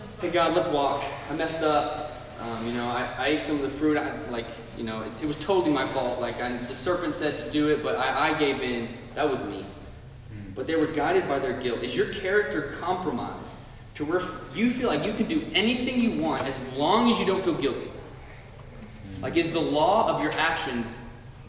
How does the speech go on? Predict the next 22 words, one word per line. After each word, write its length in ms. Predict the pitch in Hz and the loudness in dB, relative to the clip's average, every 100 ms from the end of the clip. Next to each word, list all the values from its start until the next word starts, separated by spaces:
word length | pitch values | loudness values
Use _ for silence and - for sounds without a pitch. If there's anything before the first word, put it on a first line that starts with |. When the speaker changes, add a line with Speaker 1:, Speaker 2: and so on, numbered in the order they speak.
| - | -4
Speaker 1:
dictated 560 | 226 - - 143 131 123 | -2 -2 -2 0 0 0
by 120 | 120 | -2
guilt? 320 | - 196 - - - - - - - | 4 4 4 -4 -8 -12 -14 -16 -16
Speaker 2:
Wow. 140 | 104 104 - - - - - - 123 | -14 -12 -14 -16 -16 -16 -16 -12 -6
Speaker 1:
Like, 220 | 131 226 | -4 -2
"Yeah, 240 | 214 - - | -2 -2 -4
I 80 | - | -2
can 160 | 214 | 0
go 200 | 175 208 | 6 6
a 40 | 202 | 6
couple 160 | 196 | 4
days 160 | 190 180 | 6 6
without 260 | 175 151 147 | 6 4 2
a 40 | |
quiet 260 | 160 147 143 | 4 4 2
time, 340 | 147 143 139 | 0 0 0
and 220 | 127 127 | -2 -2
it's 100 | 180 | -2
okay 180 | - 175 | 0 0
because 200 | 156 156 | 2 2
I'll 160 | 143 208 | 2 2
just 200 | - | 0